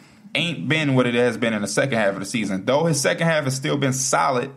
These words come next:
it wasn't what it first started off. So to me, he's going in a, a reverse role, and I'm not saying it's gonna continue. I'm not saying he's gonna fall off of a cliff or anything like that. But for me, I would wanna see more.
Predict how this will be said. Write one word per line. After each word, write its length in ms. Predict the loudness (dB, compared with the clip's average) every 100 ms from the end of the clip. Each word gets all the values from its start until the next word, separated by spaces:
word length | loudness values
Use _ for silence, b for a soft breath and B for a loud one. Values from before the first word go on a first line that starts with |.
| -6
it 80 | -2
wasn't 360 | 2 2 2 -2
what 100 | -4
it 40 |
first 280 | -2 -4 2
started 200 | 4 6
off. 160 | 4 2
So 140 | -4
to 160 | -4 -2
me, 180 | 0 2
he's 200 | 0 -2
going 220 | -2 0
in 80 | 0
a, 80 | -2
a 120 | -2
reverse 580 | -4 -2 -2 0 0 0
role, 200 | 2 4 4
and 80 |
I'm 100 | 0
not 140 | 0 0
saying 180 | 0 -2
it's 80 |
gonna 160 | -2 -4
continue. 480 | -4 0 2 2 2
I'm 120 | 2
not 140 | 0 -2
saying 180 | -2
he's 100 | -2
gonna 160 | -2 -2
fall 260 | 4 4 4
off 140 | 2
of 100 | -4
a 60 | -4
cliff 280 | 0 0
or 20 | 0
anything 260 | -2 -2
like 220 | 0 0 2
that. 260 | 0 0 B B B 0
But 500 | 2 2 -2 -18 -6
for 180 | -4
me, 440 | 2 2 4 2 0
I 160 | 0 2
would 160 | 2 2
wanna 220 | 2 0
see 460 | -2 -2 -2 -4 b b b b b _ _
more. 560 | -2 2 4 2 -2